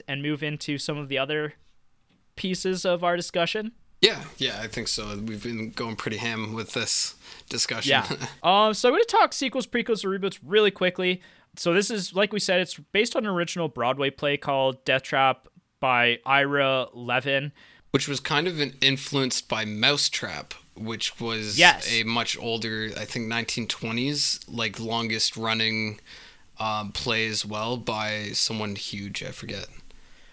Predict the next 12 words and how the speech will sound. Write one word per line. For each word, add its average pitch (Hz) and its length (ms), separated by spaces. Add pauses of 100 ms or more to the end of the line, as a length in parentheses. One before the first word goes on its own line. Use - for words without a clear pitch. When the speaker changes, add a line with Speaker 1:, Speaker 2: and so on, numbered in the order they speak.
(440)
Speaker 1:
And, 220 440
uh, 220 280
if 208 140
you've 294 80
never 453 220
heard 381 280
Ira 196 500
Levin's 160 600
name 170 380
as 117 180
well 214 240
before, 117 640